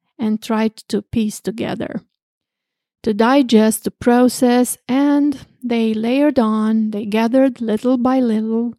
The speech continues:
so that I could get an idea about who does what. Things started to improve when I came to Bucharest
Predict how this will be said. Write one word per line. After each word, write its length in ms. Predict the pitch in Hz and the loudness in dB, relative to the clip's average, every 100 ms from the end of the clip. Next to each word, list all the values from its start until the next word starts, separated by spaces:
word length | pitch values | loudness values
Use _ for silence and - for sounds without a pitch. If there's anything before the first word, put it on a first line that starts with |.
| _ _ _ _ _ _ _ | _ _ _ _ _ _ _
so 220 | - 240 | 0 2
that 180 | 247 240 | 2 2
I 200 | 233 233 | 0 -4
could 380 | - 262 233 | -4 -2 0
get 220 | 226 240 240 | 0 0 2
an 80 | |
idea 440 | 220 208 214 233 220 | 2 2 2 2 2
about 400 | 208 208 208 - - | 0 -2 -2 -4 0
who 200 | 262 233 | 2 2
does 260 | 214 214 | 2 0
what. 560 | 220 226 190 233 - - _ _ _ _ _ _ _ _ | 2 2 0 -8 -16 -20 _ _ _ _ _ _ _ _
Things 280 | 302 339 381 | -2 0 0
started 500 | - - 240 254 269 | -2 2 2 2 0
to 80 | 247 | 0
improve 500 | 208 196 254 269 262 | 0 0 2 4 4
when 180 | 214 196 | 2 0
I 160 | 214 | -4
came 320 | 214 233 214 214 | -4 -2 0 0
to 120 | 214 | -4
Bucharest 840 | 220 247 - 190 196 262 - - | -2 -2 -2 -2 -2 -4 -8 -14